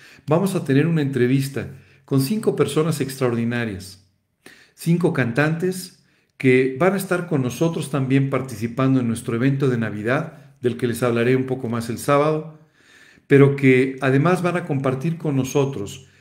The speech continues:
aspectos de su vida y sobre todo principios sobre la alabanza para que tú y yo entendamos a plenitud cuál es este ministerio que Dios tiene para nosotros.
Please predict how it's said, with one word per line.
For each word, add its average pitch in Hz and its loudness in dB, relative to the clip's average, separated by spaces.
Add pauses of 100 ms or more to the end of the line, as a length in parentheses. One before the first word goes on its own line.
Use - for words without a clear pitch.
(220)
aspectos 165 0
de 135 2
su 123 -4
vida 143 0
y 127 -6
sobre 127 2
todo 151 0
principios 131 -2
sobre 123 0
la 113 0
alabanza 143 -4 (280)
para 127 -2
que 131 -2
tú 175 -6
y 180 -6
yo 185 0
entendamos 131 -2
a 120 -14
plenitud 117 -2 (440)
cuál 165 4
es 156 -2
este 160 -6
ministerio 127 0
que 117 -6
Dios 113 -2
tiene 113 -4
para 101 -10
nosotros. 95 -14